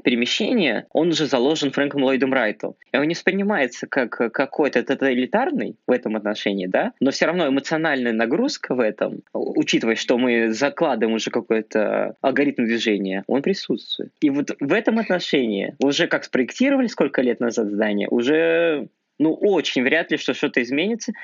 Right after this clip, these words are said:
если не построить новые здания. Но что еще интересно? Я вот, э, ездил этим летом, э, с одногруппниками в Карелию,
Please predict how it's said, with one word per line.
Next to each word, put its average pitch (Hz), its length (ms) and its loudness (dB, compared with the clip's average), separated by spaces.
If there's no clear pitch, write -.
если 139 240 0
не 147 100 2
построить 139 400 0
новые 143 220 2
здания. 101 440 -2
Но 131 80 2
что 196 160 2
еще 185 220 0
интересно? - 720 -2
Я 143 140 2
вот, 160 160 -2
э, 131 240 0
ездил 127 480 0
этим 127 280 -2
летом, 113 500 0
э, 107 400 -2
с - 140 -6
одногруппниками 120 800 0
в - 60 -12
Карелию, 135 500 0